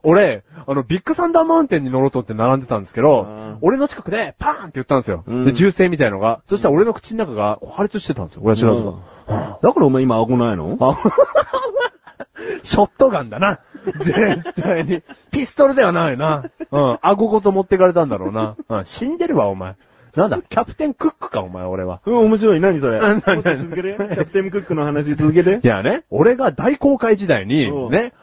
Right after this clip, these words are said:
Speaker 1: あの、大海原を航海してた時の話なんだけど、
Speaker 2: おう。
Speaker 1: ね、すげえ、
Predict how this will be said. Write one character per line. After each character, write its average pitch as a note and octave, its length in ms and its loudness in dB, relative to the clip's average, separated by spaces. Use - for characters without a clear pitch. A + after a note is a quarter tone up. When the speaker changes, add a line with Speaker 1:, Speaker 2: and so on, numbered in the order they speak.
Speaker 1:
あ A#2+ 100 0
の、 B2 180 2
大 A#3 220 6
海 A#3 140 0
原 A#2 160 0
を A2 80 -4
航 C4+ 180 2
海 C3+ 160 -2
し - 60 -16
て A#2 80 -10
た A2 100 -6
時 G#2+ 140 -6
の G2 80 -4
話 A2+ 260 -4
な G2+ 80 -2
ん F#2 40 -6
だ F2+ 80 -8
け G#2 80 0
ど、 C#3+ 120 6
Speaker 2:
お E3+ 300 -2
う。 D#3 40 -18
Speaker 1:
ね、 A#3+ 180 -6
す A#3+ 380 0
げ D#4+ 140 4
え、 G#3+ 320 -2